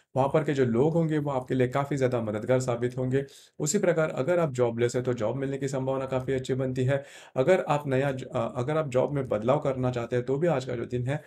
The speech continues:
आपके लिए शुभ फलदायी साबित होगा। सिर्फ आपके जो वैवाहिक जोड़ीदार हैं, उनके साथ छोटी-मोटी बातों को लेकर तकरार हो सकती है,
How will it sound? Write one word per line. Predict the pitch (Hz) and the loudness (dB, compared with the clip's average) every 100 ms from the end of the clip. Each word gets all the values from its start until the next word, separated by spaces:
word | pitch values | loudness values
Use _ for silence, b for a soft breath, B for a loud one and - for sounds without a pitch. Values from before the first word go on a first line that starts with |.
| B B 117 | B B -4
आपके | 107 131 | -4 0
लिए | 123 123 | 2 0
शुभ | 123 - 165 170 | -2 -6 -4 -2
फलदायी | 143 127 131 | -2 2 0
साबित | 139 113 110 117 | 0 -2 -2 -2
होगा। | 123 110 104 | -4 -2 -2
सिर्फ | 160 135 - 127 | 0 -2 -2 0
आपके | 127 143 | 0 -2
जो | 151 135 | -2 0
वैवाहिक | 107 117 156 | 0 0 0
जोड़ीदार | 135 113 107 107 | 0 0 0 0
हैं, | 147 B B B 170 | -4 B B B 0
उनके | 190 170 | 2 2
साथ | 127 139 135 | 2 0 -2
छोटी-मोटी | 151 170 151 127 127 | -2 0 0 0 0
बातों | 107 113 104 | 0 -2 -4
को | 117 | -4
लेकर | 110 110 107 | -4 -4 -4
तकरार | 104 104 101 | -4 -2 -4
हो | 101 131 | -2 -4
सकती | 139 - 131 | -6 -2 0
है, | 151 | 0